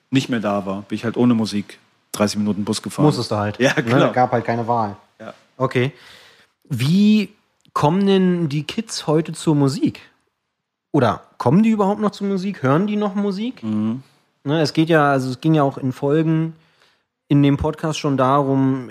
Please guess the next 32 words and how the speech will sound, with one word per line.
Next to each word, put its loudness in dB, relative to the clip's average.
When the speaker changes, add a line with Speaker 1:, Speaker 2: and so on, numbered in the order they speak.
Speaker 2:
kommt 0
da 0
ein 4
Nachwuchs? -6
Gibt's -6
irgendwie 0
junge 4
Bands? 2
Äh, 4
du 0
sitzt 0
ja 4
natürlich 0
an 0
der 0
Quelle, -4
siehst -2
oder 2
hast -2
die -2
jungen 2
Leute 0
da -6
gesehen, -2
was, -4
was -4
hat -6
sich -4
da 0
für -2
ein 0
Bild 2